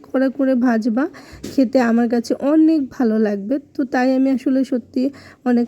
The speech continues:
কড়া করে একটু ভেজেছি যাতে, আহ, ওর কাছে খেতে ও যেমনটাই চেয়েছে তেমনটাই চেয়েছে। দেখতেই পাচ্ছেন আসলে। আমি এখন চিকেন পপকর্নগুলো ভেজে নিচ্ছি।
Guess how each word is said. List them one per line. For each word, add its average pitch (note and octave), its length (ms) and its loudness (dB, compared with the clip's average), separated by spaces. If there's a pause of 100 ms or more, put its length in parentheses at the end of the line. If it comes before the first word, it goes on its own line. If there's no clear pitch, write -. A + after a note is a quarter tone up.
কড়া B3 260 2
করে C#4 240 0
একটু C#4 320 -6
ভেজেছি C4 540 0
যাতে, A#3 460 0
আহ, A3+ 600 -2 (400)
ওর A#3+ 140 0
কাছে B3+ 280 0
খেতে A#3 340 2
ও A#3+ 160 2
যেমনটাই C#4 580 0
চেয়েছে C#4 380 -2
তেমনটাই A3+ 480 -2
চেয়েছে। C4+ 540 -2 (560)
দেখতেই A#3+ 380 0
পাচ্ছেন B3 420 0
আসলে। A#3+ 440 -2 (1500)
আমি B3 220 4
এখন C#4 280 0
চিকেন C#4 420 -2
পপকর্নগুলো B3+ 680 -2
ভেজে B3+ 320 2
নিচ্ছি। A#3 480 -2